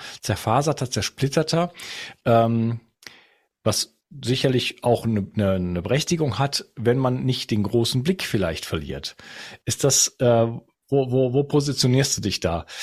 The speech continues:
So, wie, wie, wie sinnvoll ist es, so reinzuzoomen und, äh, wie, wie sinnvoll ist es oder wie wichtig ist es dabei, auch immer wieder rauszuzoomen?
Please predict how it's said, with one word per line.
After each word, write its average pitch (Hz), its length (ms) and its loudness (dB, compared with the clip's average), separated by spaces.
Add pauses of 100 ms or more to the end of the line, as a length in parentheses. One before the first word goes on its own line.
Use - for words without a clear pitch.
(160)
So, 92 320 -2
wie, 127 320 0
wie, 131 180 2
wie 131 60 2
sinnvoll 139 400 0
ist 120 100 -4
es, 123 140 -2
so 117 140 4
reinzuzoomen 165 760 2
und, 117 420 0
äh, 113 160 4
wie, 120 160 2
wie 120 60 -2
sinnvoll 139 380 0
ist 123 120 -2
es 120 100 -2
oder 98 180 2
wie 110 100 2
wichtig 147 220 -2
ist 127 120 0
es - 60 -8
dabei, 113 320 2
auch 110 140 -4
immer 139 240 0
wieder 110 160 0
rauszuzoomen? 82 800 -2